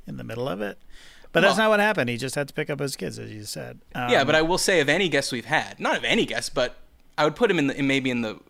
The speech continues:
Speaker 2: top five percentile of people that would walk off.
Speaker 1: <laughs> Yeah,
Speaker 2: I, I think
Speaker 1: probably.
Speaker 2: as, as we discovered during the show, he's not afraid to tell you, you know, what he thinks.
Speaker 1: <laughs>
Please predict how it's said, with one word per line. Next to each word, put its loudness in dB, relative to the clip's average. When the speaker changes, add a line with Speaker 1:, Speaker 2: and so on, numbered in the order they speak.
Speaker 2:
top 0
five 2
percentile -6
of -6
people -6
that -4
would 2
walk -2
off. 0
Speaker 1:
<laughs> -14
Yeah, 0
Speaker 2:
I, -2
I 2
think 2
Speaker 1:
probably. 4
Speaker 2:
as, 0
as 0
we 2
discovered 0
during 0
the 2
show, 0
he's 0
not 2
afraid 0
to -4
tell 2
you, 2
you 2
know, 4
what 4
he 4
thinks. -4
Speaker 1:
<laughs> -20